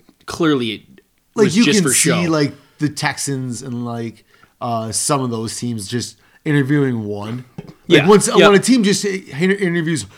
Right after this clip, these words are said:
Speaker 2: one minority.
Speaker 1: Which happened a lot until I feel like this year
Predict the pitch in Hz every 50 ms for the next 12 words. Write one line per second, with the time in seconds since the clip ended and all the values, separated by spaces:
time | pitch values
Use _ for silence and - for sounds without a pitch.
0 | - _ 123 123 135 143 143 147 147 147 143 139 131 123 120 123 127 131 139 147
1 | 147 147 180 202 196 - 226 240 - 277 240 202 175 151 151 131 120 123 123 127
2 | 120 107 92 92 - - - _ 139 131 - - 143 131 117 - - 117 - -
3 | 147 127 113 104 - - - 104 - - 143 143 151 147 - - 139 123 120 110
4 | 107 104